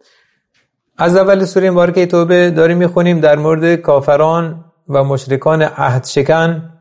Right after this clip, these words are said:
و کسانی که مراعات هیچی نمی‌کنن، نه حرمت و نه شخصیت و نه حق حیات مردم و هیچی براشون مهم نیست جز منافع خودشون. و این افرادم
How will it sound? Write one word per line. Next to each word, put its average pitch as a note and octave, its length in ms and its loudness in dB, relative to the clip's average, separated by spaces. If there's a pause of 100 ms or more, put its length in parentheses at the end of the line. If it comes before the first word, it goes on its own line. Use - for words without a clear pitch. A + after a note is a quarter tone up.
(540)
و C3 300 0
کسانی E3+ 460 0
که F3 320 2
مراعات C#3+ 560 2 (380)
هیچی F3 380 -4
نمی‌کنن، A#2+ 580 -2
نه C3 240 0
حرمت C3 680 0 (840)
و C3 200 0
نه C3+ 180 0
شخصیت C#3 680 0
و B2+ 100 0
نه C3+ 400 -2 (180)
حق C#3+ 280 -4
حیات C#3 420 2
مردم C#3 400 -2
و C3+ 40 2
هیچی F3 380 -2
براشون D#3+ 400 2
مهم D#3 300 0
نیست F3 380 0
جز E3+ 240 2
منافع D3 520 2
خودشون. A#2 460 -4 (2250)
و D3+ 80 0
این F#3+ 180 2
افرادم G3+ 680 2